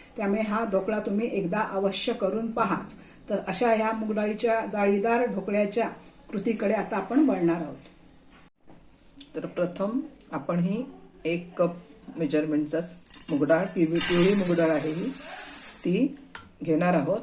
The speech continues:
आणि ती आता स्वच्छ दोन ते तीन पाण्यात धुवून मग भिजत ठेवणार आहोत.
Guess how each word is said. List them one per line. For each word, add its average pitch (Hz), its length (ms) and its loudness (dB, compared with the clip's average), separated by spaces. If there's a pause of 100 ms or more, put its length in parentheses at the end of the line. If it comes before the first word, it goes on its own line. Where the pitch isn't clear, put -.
(140)
आणि 156 140 -2
ती 185 220 -2
आता 185 380 0 (420)
स्वच्छ 185 340 0
दोन 202 340 0
ते 196 160 -2
तीन 202 220 -2
पाण्यात 180 320 -2
धुवून 180 420 0 (180)
मग 180 200 -2
भिजत 180 420 0
ठेवणार 147 220 0
आहोत. - 220 -8